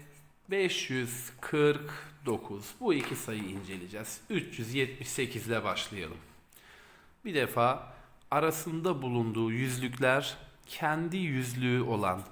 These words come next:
üç yüz ve bir sonraki yüzlük olan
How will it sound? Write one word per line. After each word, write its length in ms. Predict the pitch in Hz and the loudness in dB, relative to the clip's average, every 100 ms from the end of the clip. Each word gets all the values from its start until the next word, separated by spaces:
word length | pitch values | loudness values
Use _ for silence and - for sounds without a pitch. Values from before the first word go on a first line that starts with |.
| - - - | -18 -16 -6
üç 320 | 123 120 - | -6 -4 -2
yüz 340 | 135 135 135 - - - - _ _ | 0 0 -2 -10 -14 -20 -20 _ _
ve 420 | 123 131 131 135 - - - - - - | 0 4 6 4 -4 -16 -20 -20 -20 -12
bir 300 | 135 208 233 | -2 2 2
sonraki 720 | - - 135 123 117 117 139 | 2 4 4 4 2 2 0
yüzlük 520 | 117 120 113 117 117 | 2 2 2 -2 0
olan 420 | 110 107 110 120 | 4 6 6 4